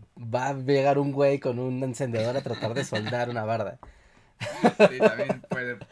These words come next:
Speaker 2: también, también se da el caso.
Speaker 1: No, sino como de, ah, mira, este güey cobró lo que tenía que cobrar, pero hizo un trabajo increíblemente bien hecho. Entonces todos estamos
Speaker 2: Ujú.
Speaker 1: felices, ¿no? Yo pagué y, y compré lo que quería comprar, ¿no?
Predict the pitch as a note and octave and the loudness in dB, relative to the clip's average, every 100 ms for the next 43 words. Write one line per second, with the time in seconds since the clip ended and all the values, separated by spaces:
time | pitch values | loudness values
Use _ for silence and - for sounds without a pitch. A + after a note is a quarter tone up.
0 | - C3 D3 E3+ E3 D#3 D3+ D3+ - D3 | -8 -6 -6 -8 -8 -8 -8 -8 -10 -10
1 | C#3+ - C3 B2+ A2+ A2 G3 B3 - C3 | -10 -8 -10 -10 -18 -20 -18 -18 -10 -2
2 | D3+ F#3+ D#3 C3 C#3 C#3 C#3+ F3+ A#3+ A#3+ | 0 0 0 -2 0 2 8 10 10 8
3 | E3+ F#3+ C#4 B3+ - A3+ G#3+ A#3 G3 E3 | 4 4 6 4 6 6 6 4 2 0
4 | E3 F3+ B2+ C3 F#3 - D3+ D3 G3 E3 | -2 0 2 4 2 2 0 2 0 2
5 | C3 D3 E3+ D3+ B2+ C#3+ C#3 C#3 C#3 A#2+ | 2 2 0 2 0 0 0 -2 -2 -4
6 | A#2+ A#2+ D3+ D3 D3 - F#2+ _ _ _ | -4 -2 0 2 -2 -6 -14 _ _ _
7 | - A#2 D3 C#3 E3+ F#3 F3 D#3 B2 C#3+ | -12 -2 -2 0 0 4 4 2 -2 -2
8 | C#3+ - A#2+ B2+ F#2 F2+ B2+ D3+ C3 D3+ | -2 -4 -6 -6 -8 -10 -8 -6 -4 -2
9 | - C3+ G3 B3+ C4 F3 A#2 C#3 G2 - | -2 0 2 4 2 0 -4 -8 -8 -4
10 | B2 A2 E3 A3+ C4 A3+ D#3 C#3 A2+ A#2+ | -4 2 6 8 8 6 0 -2 -6 -6
11 | C3+ D3 C3+ - G#2+ C3 A2 F#2 G#2+ D3 | 0 2 2 0 -6 -4 -4 -6 -8 -6
12 | G#3 | -8